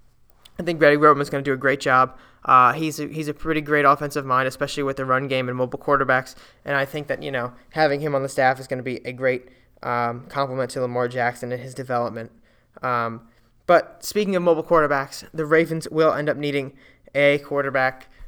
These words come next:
to be the backup. R G three is currently listed as a free agent heading into the open market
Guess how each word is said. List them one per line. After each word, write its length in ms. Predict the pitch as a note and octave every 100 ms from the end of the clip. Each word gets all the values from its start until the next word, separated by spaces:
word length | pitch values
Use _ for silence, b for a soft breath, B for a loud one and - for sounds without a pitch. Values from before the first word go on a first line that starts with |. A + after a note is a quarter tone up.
| b -
to 180 | D#3
be 180 | C#3 C#3
the 80 | C3+
backup. 580 | C3 B2 B2 C3+ B2 - D#3+
R 140 | D#3+
G 140 | E3
three 340 | D#3 D#3 D#3 B2+
is 180 | C#3+ C#3
currently 400 | E3+ E3 C#3+ C#3+
listed 440 | D#3 - D#3 C3+ b b b
as 240 | C3+ C#3
a 80 | C#3
free 340 | C3 C#3+ C#3+ C#3+
agent 320 | C#3 C#3 C#3
heading 280 | D3 D3 -
into 240 | D3+ D3+
the 160 | D3 C3
open 200 | C#3+ C#3+
market 360 | C#3 C#3 C3+